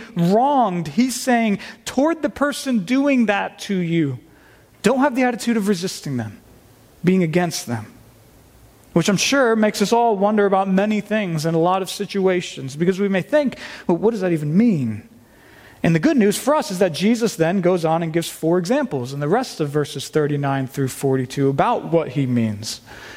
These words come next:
And so now let's just look at those one by one. And example number one is in the rest of verse thirty-nine. And just look there as a reminder. Jesus says, "But if anyone slaps you on the right cheek,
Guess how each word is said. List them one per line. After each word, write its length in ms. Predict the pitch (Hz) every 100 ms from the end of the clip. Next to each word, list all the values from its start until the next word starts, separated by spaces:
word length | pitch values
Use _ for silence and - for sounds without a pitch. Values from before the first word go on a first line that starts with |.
| -
And 100 | 156
so 80 | 160
now 260 | 170 247
let's 140 | 202 -
just 140 | 190
look 180 | 196 202
at 80 | 175
those 240 | 196 180
one 240 | 170 185 175
by 140 | 170
one. 320 | 165 175 156
And 100 | 147
example 420 | 151 156 240 247
number 280 | 247 233 208
one 560 | 185 247 285 208 233 240 - -
is 160 | 196 190
in 60 |
the 80 | 190
rest 320 | 170 175 175 180
of 80 |
verse 260 | 170 175 -
thirty-nine. 540 | 180 175 180 190 156
And 100 | 143
just 160 | 156 -
look 160 | 196 196
there 240 | 185 180
as 140 | 165
a 20 | 170
reminder. 480 | 165 175 185 147
Jesus 320 | 143 170 165 156
says, 300 | 175 160 143
"But 160 | 175
if 160 | 170 196
anyone 400 | 220 254 240 214
slaps 640 | - - 220 254 294 -
you 160 | 277 247
on 160 | 233 220
the 100 | 202
right 380 | 202 254 302
cheek, 520 | - - 151 185 -